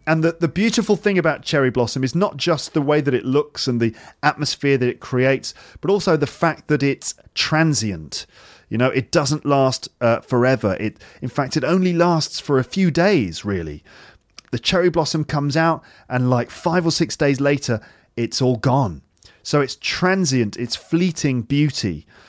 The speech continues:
which somehow makes it even more special and even more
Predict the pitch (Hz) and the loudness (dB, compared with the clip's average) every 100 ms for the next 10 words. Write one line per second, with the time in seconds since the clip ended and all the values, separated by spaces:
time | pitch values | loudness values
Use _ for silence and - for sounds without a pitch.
0 | - - 151 - 185 175 160 147 147 147 | -10 -4 -2 0 2 2 2 2 0 -2
1 | - 147 - 170 180 160 143 135 123 - | -4 -6 -4 0 2 2 2 2 0 -4
2 | 113 113 95 - - - 131 147 135 127 | -4 -2 -4 -6 -16 -8 -4 0 0 2
3 | 120 113 | 2 2